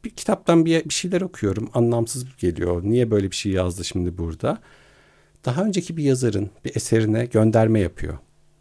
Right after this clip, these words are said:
Ben o yazarın eserini okumamışsam bunun niye öyle yazıldığını anlamıyorum. Dolayısıyla keyif alabilmem için biraz tanımam lazım. İşin içine girmem lazım. Ee, bu keyfi, bu merakı canlandıracak süreçlerle motive etmemiz gerekiyor.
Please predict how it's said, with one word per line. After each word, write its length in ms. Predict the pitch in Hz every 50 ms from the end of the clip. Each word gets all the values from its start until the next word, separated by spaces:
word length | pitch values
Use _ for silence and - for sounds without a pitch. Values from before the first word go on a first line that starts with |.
| _ _ _ -
Ben 120 | 131 147
o 80 | 160 170
yazarın 600 | 170 160 151 139 - 139 139 139 135 127 113 - - _ _ _ _ _ _ _ _ _ - -
eserini 320 | - - - 117 110 120
okumamışsam 800 | 117 - - - 180 202 202 180 - - - - - 92 92 - - - - - -
bunun 220 | 143 151 151 147
niye 140 | 151 160 160
öyle 160 | 156 147 143
yazıldığını 440 | 143 139 131 139 139 135 143 160 151
anlamıyorum. 540 | 143 127 123 117 107 92 82 - - - - - - - - - - -
Dolayısıyla 240 | 160 156 - 220 208
keyif 280 | - - 214 208 -
alabilmem 520 | 202 196 185 180 180 180 175 180 196 226 226
için 320 | - - - 131 113 117
biraz 200 | 147 147 139 -
tanımam 480 | - - 123 117 117 117 117 117 110 98
lazım. 300 | 87 90 87 90 95 92
İşin 200 | 87 - 113 107
içine 200 | - - 117 107
girmem 500 | 104 110 107 101 101 101 104 110 110 95
lazım. 380 | 80 82 82 82 - 151 226 - - _ _ _ - - - - - - - _ _ -
Ee, 40 | 113 104 107 104 104 110 -
bu 80 | - 180
keyfi, 640 | - - - 139 135 135 - - 127 113 113 -
bu 260 | 135 135 139 139 - _ _ _ _ -
merakı 680 | 120 120 117 117 120 113 113 113 - - 131 120 107 107
canlandıracak 880 | - 113 101 101 101 101 101 101 101 98 107 101 98 98 107 107 - -
süreçlerle 640 | - - 92 87 - - - - 92 90 85 80
motive 300 | 80 80 78 - - -
etmemiz 340 | 80 - - 78 78 76 -
gerekiyor. 400 | - 80 80 80 - - 85 82